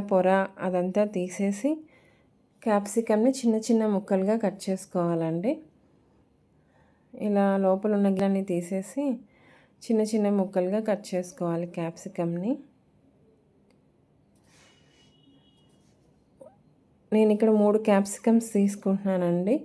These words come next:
ఐదు టమాటాలు తీసుకున్నాను. మీరు అన్ని క్యాప్సికమ్ని ఇలాగే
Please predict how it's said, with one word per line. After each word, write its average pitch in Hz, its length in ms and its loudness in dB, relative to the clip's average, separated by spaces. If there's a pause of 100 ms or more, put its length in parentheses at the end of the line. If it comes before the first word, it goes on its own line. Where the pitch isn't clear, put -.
(400)
ఐదు 196 140 6 (100)
టమాటాలు 196 580 2
తీసుకున్నాను. 175 680 -4 (540)
మీరు 208 200 4
అన్ని 202 260 2
క్యాప్సికమ్ని 220 680 0 (100)
ఇలాగే 196 320 4